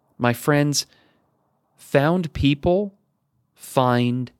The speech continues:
people. I have heard it said that Christianity can be defined as simply as one beggar telling another beggar where they found bread. Are we sharing the bread of life?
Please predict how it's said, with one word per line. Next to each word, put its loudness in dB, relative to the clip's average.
people. -10
I 2
have 0
heard 2
it -2
said 2
that -2
Christianity 0
can 2
be 4
defined 0
as 0
simply -2
as -4
one -2
beggar -2
telling 0
another -2
beggar -2
where 2
they 2
found -8
bread. -16
Are 4
we 2
sharing 0
the 0
bread 0
of -6
life? -12